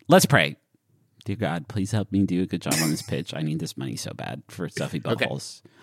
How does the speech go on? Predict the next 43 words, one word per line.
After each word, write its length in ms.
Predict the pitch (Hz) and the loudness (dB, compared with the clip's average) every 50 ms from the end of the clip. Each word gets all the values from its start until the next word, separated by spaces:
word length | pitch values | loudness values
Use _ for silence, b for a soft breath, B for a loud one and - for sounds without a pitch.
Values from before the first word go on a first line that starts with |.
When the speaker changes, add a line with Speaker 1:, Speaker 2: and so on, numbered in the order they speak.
| b b - | b b 2
Speaker 1:
I, 360 | 92 95 104 101 98 95 - - _ _ _ _ - | 4 4 6 4 4 2 -2 -6 _ _ _ _ -4
I, 320 | 87 90 90 87 87 78 - _ _ _ _ _ _ _ - | -2 0 0 0 -2 -4 -8 _ _ _ _ _ _ _ -2
I 140 | 92 95 98 | 0 2 2
am 140 | 98 104 | 4 4
on 160 | 101 101 110 110 | 6 6 6 6
this 160 | 107 101 - | 6 4 2
stuffy 340 | - - 98 95 - 101 95 | 0 0 0 0 0 -2 -2
butthole 380 | 85 92 87 85 - 98 95 | 0 -2 -2 0 0 0 0
mission 380 | 90 85 87 90 - 95 90 87 | 0 0 -2 -2 -2 -2 -4 -4
because 320 | - - - - 85 - | -4 -6 -6 -6 -8 -6
of 140 | - - - | -8 -10 -10
you, 460 | 120 - - 90 104 113 110 101 - - | -10 -6 -2 0 2 2 0 0 -4 -2
the 100 | - 110 | 0 2
Lord, 380 | 113 113 117 123 127 139 143 - b b b b b b b b b | 4 4 6 6 6 4 2 -2 b b b b b b b b b
because 260 | - 92 82 98 76 | -4 -2 -2 -2 -4
of 60 | 82 76 | -2 -4
the 80 | 80 | -4
dream 260 | 78 - 80 80 85 | -4 -2 -2 -2 0
that 80 | 76 76 | -2 -2
you 120 | - 80 82 | -4 -6 -6
gave 240 | 76 - 64 - - | -4 -6 -6 -4 -6
me 120 | 65 62 | -6 -6
that 200 | - - - - | -6 -8 -8 -6
one 160 | - 65 64 | -6 -8 -8
time. 360 | - - - - - - 156 - _ _ - | -8 -10 -10 -10 -10 -12 -14 -16 _ _ -8
And 140 | 92 90 82 | -6 -6 -4
so 160 | - 87 64 | -4 -4 -4
I 140 | 62 62 67 | -4 -2 -2
am 200 | 65 64 65 71 | -4 -4 -6 -6
going 180 | 71 78 73 71 | -6 -6 -6 -4
to 60 | 71 | -6
need 260 | 71 69 - 85 - - | -6 -6 -8 -8 -6 -6
your 120 | 90 87 | -6 -6
help 240 | - 69 64 - - | -6 -6 -8 -8 -8
on 100 | - - | -10 -10
this 200 | - - - - | -8 -10 -10 -12
one 120 | - - | -12 -12
to 100 | - 127 | -10 -10
impress 320 | - - - - - - - | -12 -12 -12 -12 -14 -12 -12
these, 340 | - - - - - - - - - - - | -12 -12 -12 -12 -14 -16 -20 -20 -20 -20 -16
to 100 | - - | -16 -14
impress 340 | - - - - - - - | -14 -12 -12 -12 -12 -10 -10
Randy 340 | 57 - - - - - | -10 -10 -12 -14 -16 -20